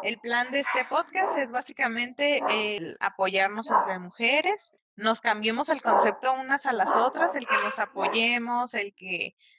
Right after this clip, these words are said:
dejemos de, de, de pensar que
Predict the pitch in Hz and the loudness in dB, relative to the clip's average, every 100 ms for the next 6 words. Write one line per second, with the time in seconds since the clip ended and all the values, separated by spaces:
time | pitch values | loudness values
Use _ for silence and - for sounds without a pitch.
0 | _ - 196 220 - 226 226 254 233 214 | _ -6 -2 2 4 4 2 -2 2 2
1 | 190 - - 202 190 190 190 185 185 190 | 2 0 0 2 2 2 0 -2 -6 -10
2 | 175 220 226 214 - 214 214 247 233 220 | -6 -4 -2 -4 0 0 0 0 0 2
3 | 180 | -2